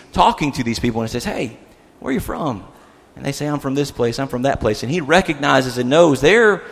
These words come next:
some of these people have traveled a great distance. And he's concerned about them. He's worried about them. He doesn't want them,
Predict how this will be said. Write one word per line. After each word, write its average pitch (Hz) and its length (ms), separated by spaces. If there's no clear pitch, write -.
some 247 220
of 214 60
these 147 120
people 139 240
have 127 160
traveled 139 580
a 101 140
great 131 400
distance. - 640
And 120 60
he's 131 120
concerned 202 460
about 113 240
them. - 180
He's 143 160
worried 208 280
about 117 180
them. 101 100
He 147 80
doesn't 165 240
want 175 260
them, 160 260